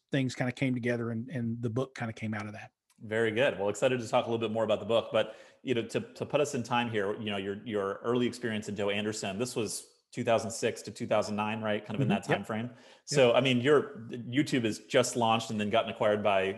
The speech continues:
Speaker 2: Google. You've got Facebook kind of emerging on the scene, but still kind of confined to college campuses and then
Speaker 1: <laughs>
Speaker 2: starts to, to take off. So, you know, you're talking about blogging, which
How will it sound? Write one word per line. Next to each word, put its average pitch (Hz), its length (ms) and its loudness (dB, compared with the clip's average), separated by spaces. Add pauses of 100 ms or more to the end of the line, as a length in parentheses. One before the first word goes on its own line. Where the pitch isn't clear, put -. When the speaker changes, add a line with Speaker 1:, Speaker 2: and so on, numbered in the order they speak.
Speaker 2:
Google. 113 400 4
You've 101 180 0
got 101 320 0
Facebook 120 360 -2
kind 127 160 -4
of 104 60 -4
emerging 110 400 -2
on 104 80 -4
the 104 60 -4
scene, 117 340 -4
but 92 160 -2
still 110 380 2
kind 104 120 -8
of 98 80 -10
confined 107 400 -2
to 95 100 -4 (120)
college 113 300 2
campuses 110 580 -2
and 101 100 -8
then 98 100 -6
Speaker 1:
<laughs> - 60 -10
Speaker 2:
starts 107 200 -4
to, 104 180 -6 (140)
to 104 120 -6
take 104 280 -4
off. 104 320 2 (320)
So, 117 480 4
you 123 80 2
know, 113 40 2
you're 110 160 0
talking 117 280 0
about 95 160 2
blogging, 123 420 4
which 110 180 0